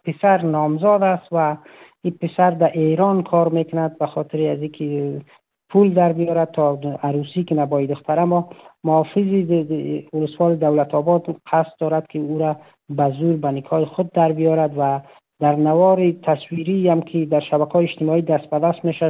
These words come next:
شماری از باشندگان این روستا به دروازهٔ ولسوالی دولت آباد آمدند که عمدتاً خانم‌ها هستند و، اه، این کار طالبان را خلاف می‌خواهند و م-، م-، تاکیدشان این است که باید جلوی این مسئله گرفته شود. اما منابع گفتند که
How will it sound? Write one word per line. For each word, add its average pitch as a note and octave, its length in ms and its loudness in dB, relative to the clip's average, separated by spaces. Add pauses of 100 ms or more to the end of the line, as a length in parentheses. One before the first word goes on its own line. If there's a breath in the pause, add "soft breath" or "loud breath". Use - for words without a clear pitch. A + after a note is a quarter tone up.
(120)
شماری D#3+ 300 0
از C#3 160 -2
باشندگان D3 800 -2 (320 loud breath)
این E3+ 180 0
روستا D#3 420 0
به D#3 140 2
دروازهٔ C#3 440 0
ولسوالی D3 500 -2
دولت C3+ 400 -2
آباد D#3 280 2
آمدند D#3 380 -2
که D3 120 -8
عمدتاً C#3+ 380 -4
خانم‌ها C#3 560 -2
هستند C#3+ 400 -6
و، C3 160 -4 (440 soft breath)
اه، D3+ 160 -4
این D#3+ 260 -4
کار E3 240 0
طالبان D3+ 400 0
را D#3 80 2
خلاف E3 520 0
می‌خواهند D3 520 -4
و C#3 40 0
م-، C3+ 600 -8
م-، D3 480 -6
تاکیدشان D3 600 -6
این D#3+ 180 -2
است D3 120 -8 (100)
که D3+ 140 -10 (400 loud breath)
باید D3+ 240 0
جلوی D3 340 0
این D3+ 100 0
مسئله C#3+ 400 -2
گرفته C3+ 380 -4
شود. C#3+ 120 -4
اما E3+ 200 0
منابع E3 440 0
گفتند F3 400 -2
که - 100 -14